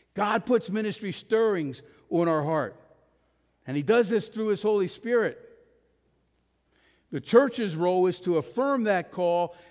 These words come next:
bless the call, bless the individual.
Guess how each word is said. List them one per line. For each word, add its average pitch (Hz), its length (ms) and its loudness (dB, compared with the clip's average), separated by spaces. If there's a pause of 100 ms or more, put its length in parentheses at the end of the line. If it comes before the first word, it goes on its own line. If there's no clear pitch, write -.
(200)
bless 226 480 0
the 208 160 4
call, 143 680 -4 (200)
bless 220 340 0
the 233 220 -2
individual. 170 800 -2